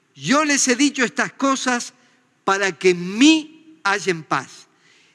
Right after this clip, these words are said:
En este mundo afrontarán aflicciones, pero anímense, yo he vencido al mundo". Aquí hay un conflicto de fuerzas. El mundo de las aflicciones y, por otro lado,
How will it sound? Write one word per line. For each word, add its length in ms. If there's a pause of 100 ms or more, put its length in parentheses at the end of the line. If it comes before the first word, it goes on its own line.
(140)
En 160
este 320
mundo 400
afrontarán 680
aflicciones, 880 (260)
pero 200
anímense, 760 (400)
yo 380
he 160
vencido 840 (300)
al 280
mundo". 540 (640)
Aquí 200
hay 160
un 160
conflicto 640
de 140
fuerzas. 720 (840)
El 200
mundo 360
de 80
las 220
aflicciones 840 (580)
y, 140
por 200
otro 300
lado, 440